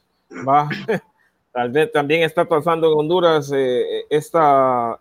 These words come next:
esta situación que es bastante difícil y, y bueno, vamos a ver, espero que se resuelva todo allá en Guatemala.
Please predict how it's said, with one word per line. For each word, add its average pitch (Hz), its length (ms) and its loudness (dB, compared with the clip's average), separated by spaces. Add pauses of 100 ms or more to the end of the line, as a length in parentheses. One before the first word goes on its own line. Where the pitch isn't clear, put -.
esta 151 240 -2
situación 160 760 -2 (460)
que 127 80 -2
es 135 60 -2
bastante 160 460 0
difícil 175 680 0
y, 139 760 0 (680)
y 123 80 -6
bueno, 135 260 2
vamos 156 300 0
a 160 60 2
ver, 175 140 6
espero 175 360 4
que 190 100 0
se 190 140 -2
resuelva 185 440 0
todo 180 280 2
allá 160 600 4
en 147 120 0
Guatemala. 139 540 0